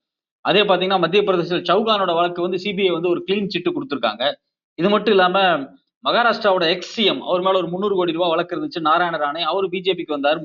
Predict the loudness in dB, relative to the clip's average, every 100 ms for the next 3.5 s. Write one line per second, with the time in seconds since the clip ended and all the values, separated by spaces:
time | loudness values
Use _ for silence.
0 | -8 -10 -10 -12 -16 _ _ _ _ 0
1 | 2 4 4 4 2 0 0 2 2 2
2 | 0 0 2 4 4 2 0 -2 -4 -4
3 | -2 0 2 0 -2